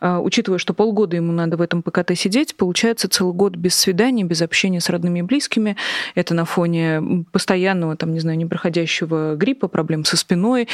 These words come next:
постоянным нахождением в шизо и так далее. Вот, а, тоже вопрос. Это, м, это тот случай, когда кошке хвост рубят по частям, или режим скорее играется с Алексеем Навальным, э, и все-таки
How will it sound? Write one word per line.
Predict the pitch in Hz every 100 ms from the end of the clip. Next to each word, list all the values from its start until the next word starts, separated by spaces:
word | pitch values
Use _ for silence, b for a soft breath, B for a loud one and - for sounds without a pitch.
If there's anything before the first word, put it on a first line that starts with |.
| B B -
постоянным | - 180 165
нахождением | 160 180 160 170 165
в | 160
шизо | 175 214
и |
так | 220 196
далее. | 165 147 156 B B B B
Вот, | 202 - -
а, | 190
тоже | - - 269 185
вопрос. | 165 - 160 - -
Это, | 208 233 220 208 -
м, | 196 190 190 185 B B B B B
это | 196 214
тот | 240 -
случай, | 262 -
когда | 226 202 208 220 208 _ _ _
кошке | - 247 - 220 208
хвост | - 226 233 - 208
рубят | - 226 202 -
по | 214
частям, | 247 - 320 330 294
или | - 233 233 226 214 202 185 -
режим | 196 196 208 247
скорее | - 220 226 220 190
играется | 180 285 254 185 196
с | -
Алексеем | 170 - - 156
Навальным, | 156 156 151 151 151 - B B B
э, | 175 165 170
и | - 185 185 175 170
все-таки | - 196 185 - 180 175